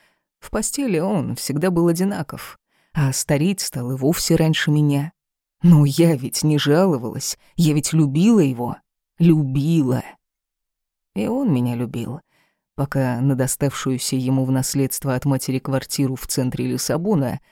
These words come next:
не позарилась первая короткая юбка. Я сейчас уезжаю из этого города, а в это время мой муж, который стал для меня бывшим всего лишь каких-то двенадцать часов назад,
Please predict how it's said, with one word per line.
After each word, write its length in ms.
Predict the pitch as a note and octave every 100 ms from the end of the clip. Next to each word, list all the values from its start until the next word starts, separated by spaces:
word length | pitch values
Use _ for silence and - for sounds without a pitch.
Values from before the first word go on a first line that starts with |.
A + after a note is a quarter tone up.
| _ _ -
не 100 | C4+
позарилась 720 | C#4+ C4+ D4+ B3+ G#3 F3 - -
первая 380 | A3 F#3 E3+ E3
короткая 560 | F3 F3 E3+ - G3+
юбка. 520 | G3+ E3+ - - - - _ _ _ _ _ _ _ _ _ _ _ -
Я 140 | D3+
сейчас 360 | C#3+ C#3 D3 -
уезжаю 500 | C#3+ C#3+ C#3 C#3+ C3
из 120 | B2
этого 260 | B2+ B2 B2+
города, 460 | B2+ A#2+ A#2 F2+ - _ _ _ _ _ -
а 100 | D3+
в 40 |
это 180 | D3+ B2+
время 460 | C#3+ E3 C3+ A2+ - _ _
мой 280 | F3+ E3 C#3+
муж, 440 | C#3+ D#3+ F#3+ -
который 400 | - C3 - C#3
стал 320 | C3+ - E3+ C3+
для 200 | C3+ C3+
меня 280 | D3 D3+
бывшим 500 | C#3 D3 C#3 - -
всего 260 | B2+ - C#3
лишь 180 | C3+ -
каких-то 420 | D3+ C#3 C#3+ C#3+
двенадцать 880 | C#3 C3+ D3+ E3 D#3+ C3 - - -
часов 420 | - C3+ B2 A2+
назад, 480 | B2 C3 F#3+ A3